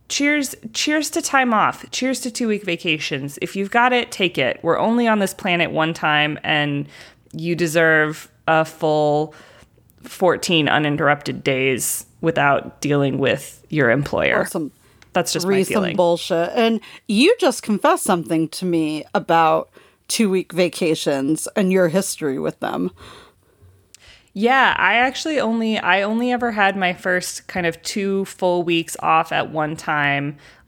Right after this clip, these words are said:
Speaker 1: last year around the holidays. Um, the, the office was closed for one week at Christmas, and then I had planned to take time off at that time, so I just extended the time off that I was having. Um, and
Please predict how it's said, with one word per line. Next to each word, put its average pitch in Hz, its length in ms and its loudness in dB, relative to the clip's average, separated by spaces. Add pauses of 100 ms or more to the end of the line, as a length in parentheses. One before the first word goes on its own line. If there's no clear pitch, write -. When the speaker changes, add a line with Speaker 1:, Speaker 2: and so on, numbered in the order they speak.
Speaker 1:
last 170 500 0
year 151 480 0
around 147 320 0
the 156 60 -4
holidays. 165 880 2
Um, 139 640 0
the, 151 760 0
the 147 180 0
office 180 460 0
was 170 140 -4
closed 156 540 0
for 160 140 0
one 147 280 0
week 147 420 -4
at 143 400 0
Christmas, 151 600 -4
and 156 180 -4
then 143 80 -2
I 143 80 0
had 147 160 -6
planned 254 280 2
to 208 80 0
take 165 220 0
time 147 240 0
off 143 160 -2
at 147 140 -2
that - 160 -2
time, 147 280 -2
so 151 160 -6
I 147 80 2
just 143 340 -2
extended 147 720 0
the 143 120 -4
time 143 320 0
off 160 240 2
that - 100 -2
I - 80 0
was - 140 -4
having. 151 460 -6 (500)
Um, 170 400 4 (160)
and 185 340 0